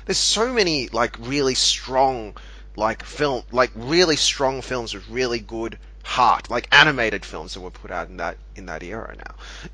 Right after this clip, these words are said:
If you take away the M C U, which I think Kevin Feige has a lot to do with, right? Um, basically, like, I, I kind of feel like Disney has lost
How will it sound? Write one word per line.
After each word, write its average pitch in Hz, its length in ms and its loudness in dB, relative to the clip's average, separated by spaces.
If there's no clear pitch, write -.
If 170 160 -2
you 240 80 -6
take - 300 4
away 147 240 6
the 127 180 0
M 127 140 0
C - 160 -4
U, 90 300 -10
which - 380 -2
I 117 100 2
think - 380 -4
Kevin 113 300 -8
Feige 95 400 -2
has 87 460 -4
a 101 80 -2
lot 101 400 -2
to - 140 -6
do 98 240 -10
with, - 320 -16
right? 151 340 -4
Um, 135 380 0
basically, 120 840 2
like, 101 340 -2
I, 120 160 0
I 123 80 -2
kind 185 240 0
of 170 80 0
feel 120 160 -4
like 104 240 -2
Disney 113 300 -4
has 98 180 -8
lost 98 640 -2